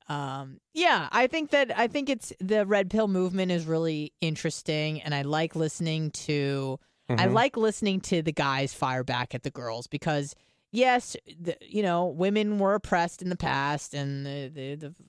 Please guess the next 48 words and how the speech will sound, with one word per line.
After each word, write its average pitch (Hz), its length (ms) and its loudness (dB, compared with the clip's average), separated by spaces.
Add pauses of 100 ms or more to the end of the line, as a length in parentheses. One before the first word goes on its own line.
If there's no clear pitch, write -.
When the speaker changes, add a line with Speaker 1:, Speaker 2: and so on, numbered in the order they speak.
(180)
Speaker 1:
you 175 100 -4
know, 165 120 -2
fucking, 151 640 0
uh, 143 220 -2
got 143 180 -2
the 160 80 -2
right 165 160 0
to 196 80 0
vote 151 500 2
and 127 100 -8
this 151 200 -8
and 180 120 -2
that, 151 460 2
and 131 140 -8
they 123 100 -10
got 104 240 0
Speaker 2:
Ugh. 160 80 -6
Speaker 1:
this, 175 160 -8
uh, 160 100 0 (300)
all 220 140 4
sorts 214 180 0
of, - 60 -12 (180)
okay, 311 200 4 (260)
but 240 160 4
now 311 260 4
we're 415 180 4
at 403 60 2
a 320 60 0
point 202 520 2
where 185 320 0
it 208 220 0
really 277 460 2
has 151 600 0
reversed, 131 540 -4
and 147 100 -2
the 143 60 -4
tables 175 460 0
really 220 460 2
have 165 420 0
turned 151 500 -2
where, 143 320 0
Speaker 2:
Mm-hmm. 147 240 2 (440)
Speaker 1:
you 208 80 2
know, 170 260 2
you 185 540 0 (120)
are, 160 760 2
uh, 151 400 -2
given 175 400 0